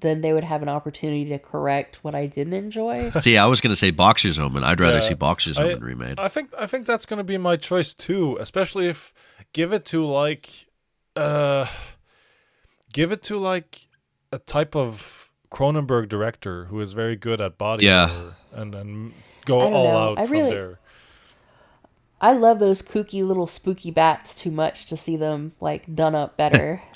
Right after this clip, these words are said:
Speaker 2: <laughs> I don't know. I could see, I could see though, Boxer's Omen, like Janko said, if you gave it to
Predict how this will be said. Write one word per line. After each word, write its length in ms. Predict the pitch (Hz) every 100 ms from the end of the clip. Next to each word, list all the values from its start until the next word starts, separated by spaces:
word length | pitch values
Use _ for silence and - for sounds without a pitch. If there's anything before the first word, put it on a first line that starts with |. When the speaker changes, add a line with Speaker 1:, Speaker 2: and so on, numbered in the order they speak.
| 160
Speaker 2:
<laughs> 260 | - 180 123
I 100 | 151
don't 100 | 196
know. 120 | 185
I 180 | 135 147
could 180 | 180
see, 400 | - 160 165 156 - -
I 140 | 127
could 280 | - 151 131
see 260 | - 120 110
though, 220 | 92 87
Boxer's 520 | 87 87 - 98 87
Omen, 480 | 87 82 80 78 -
like 200 | 92 95
Janko 340 | 85 92 80 85
said, 260 | - 87
if 140 | 78 -
you 80 |
gave 300 | 90 87 85
it 160 | 82 -
to 320 | 90 85 82